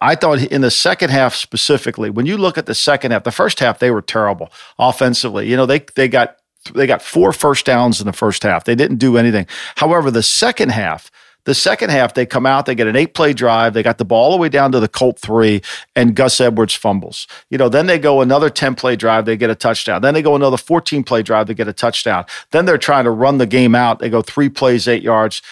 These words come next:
they punt, and then they finally finish the game with a field goal. But they dominated. I think the story of this game is so much on Lamar,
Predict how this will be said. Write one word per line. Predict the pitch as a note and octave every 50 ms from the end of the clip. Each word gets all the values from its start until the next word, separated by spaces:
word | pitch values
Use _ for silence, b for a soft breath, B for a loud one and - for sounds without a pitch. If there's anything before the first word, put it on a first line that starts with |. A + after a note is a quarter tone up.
| B B _
they | B2 A#2+
punt, | A#2 - - C3 B2 A#2 A#2 -
and | - A#2+
then | B2 C3 C3
they | C3 B2+ A#2
finally | - - A#2+ A#2 A2+ A2+ A2+
finish | G#2 - - B2+ A#2+ A2 -
the | - A#2
game | F#2 A2+ A2 G#2+ G#2
with | G#2 -
a | F#2+
field | - - A#2 A2 G#2
goal. | F#2 G2 F2+ F#2 F#2
But | - C3 A#2+
they | C3+ C3
dominated. | A2 - D3 C#3+ D3+ C#3+ C3 A2+ G#2+ F#2+ F#2+ B B B B B
I | B E3
think | F3 A#3 A#3 -
the | E3 -
story | - - - F#3 F#3 F3 E3+ D#3+
of | D3 B2
this | C3+ C3 - -
game | - A#2+ A#2 A#2 A#2 G#2+ - _ _ _ -
is | B2 A#2+
so | - - F3 F#3+
much | F3+ D#3+ D3+ D3 -
on | D3 C3 A#2+
Lamar, | A2+ A2 G#2 G2+ A2 A2+ A#2 A#2 A#2+ B2 A#2+ A2+